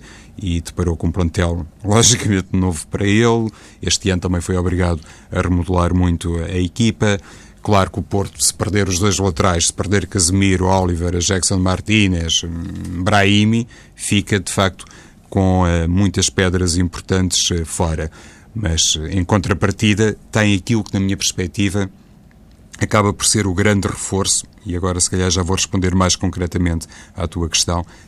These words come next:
tem o grande reforço para a próxima época, que é este ano de aprendizagem de Julen Lopetegui no futebol português. A todos os níveis, o Luís falava das boas ideias de Lopetegui no que toca ao modelo de jogo,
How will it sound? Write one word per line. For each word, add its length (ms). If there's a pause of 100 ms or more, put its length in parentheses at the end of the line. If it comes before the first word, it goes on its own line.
tem 140
o 100
grande 320
reforço 420
para 120
a 60
próxima 420
época, 440
que 200
é 140 (460)
este 480
ano 300
de 80
aprendizagem 880 (260)
de 260 (100)
Julen 240
Lopetegui 580
no 80
futebol 300
português. 460 (400)
A 80
todos 300
os 140
níveis, 560
o 120
Luís 180
falava 400
das 180
boas 280
ideias 340
de 60
Lopetegui 560
no 120
que 80
toca 400 (320)
ao 140
modelo 640
de 100
jogo, 460